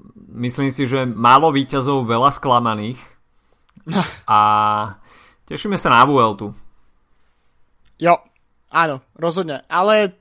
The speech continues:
Speaker 2: nielen Vueltu, ale myslím si, že ten august, eh, sa snaží vyplňať tie, tie pusté dni po, po Tour de France celkom solidne. Prichádza okolo Polska, te-, už tento víkend, eh,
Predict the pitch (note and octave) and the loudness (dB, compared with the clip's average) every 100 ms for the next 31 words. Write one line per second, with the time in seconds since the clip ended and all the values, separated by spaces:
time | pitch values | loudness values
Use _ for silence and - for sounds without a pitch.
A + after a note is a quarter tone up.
0 | _ F3+ A3 G#3 E3 F#3+ G#3 G#3+ F#3+ F3 | _ -4 -2 -2 0 0 0 0 2 2
1 | E3+ E3 F3+ D#3+ F#3 G3+ F#3 D#3 D#3+ E3+ | 0 -6 -12 -10 -8 -4 -4 -2 -2 -2
2 | E3 - - D3 C#3+ C#3 C3 - - - | -6 -10 -8 -6 -4 -6 -8 -18 -20 -20
3 | - - - G#2 - - - - - F3+ | -20 -20 -20 -20 -20 -20 -20 -16 -6 -4
4 | - D#3+ E3+ E3+ E3 D#3+ D#3 F3 E3+ E3 | 0 2 2 0 -4 -4 -2 -2 0 -2
5 | - - D#3+ D#3 D3+ C3+ D#3 C#3 _ _ | -4 -6 -4 -2 -4 -6 -8 -8 _ _
6 | - E3+ - F3 C#3 D#3 D#3+ - D3+ D3+ | -14 -12 -6 -6 -6 -10 -10 -6 -4 -2
7 | D3 - D3+ D#3 D3+ D3+ D#3 D3+ D3 - | -4 -6 -8 -6 -6 -6 -4 -6 -6 -10
8 | D#3 D3+ D3+ - D3 D3 D3+ C3+ C#3 C#3 | -10 -10 -10 -6 -6 -4 -6 -8 -10 -6
9 | D3+ D3 C#3 A2 C#3+ D#3+ D3+ D3+ D3 - | -6 -2 -2 -2 -4 -4 -4 -4 -4 -4
10 | D#3 D3+ D3 D3 C3+ - D3+ D3 D#3+ D3 | -2 0 0 -2 -6 -10 -10 -8 -8 -6
11 | D3+ D3 D#3 D3+ C#3+ C3 C3+ C#3 C3+ C3+ | -8 -6 -6 -8 -10 -8 -6 -4 -4 -6
12 | C3 | -8